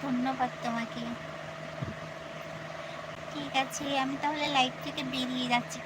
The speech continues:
কারণ কি বলো তো, এত নেটওয়ার্কের প্রবলেম হচ্ছে, আমার কমেন্টগুলোই আটকে যাচ্ছে, কতক্ষণ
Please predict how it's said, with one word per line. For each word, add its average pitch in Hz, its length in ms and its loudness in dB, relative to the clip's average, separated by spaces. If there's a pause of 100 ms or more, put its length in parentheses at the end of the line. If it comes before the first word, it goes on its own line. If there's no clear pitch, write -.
কারণ 247 220 6 (120)
কি 302 80 -2 (100)
বলো 294 220 4
তো, 320 60 -4 (240)
এত - 160 -4 (180)
নেটওয়ার্কের 311 520 2 (120)
প্রবলেম 285 400 6 (100)
হচ্ছে, 269 360 0 (1080)
আমার 269 180 6 (120)
কমেন্টগুলোই 302 720 6
আটকে 247 320 0
যাচ্ছে, 233 280 2 (120)
কতক্ষণ 277 380 4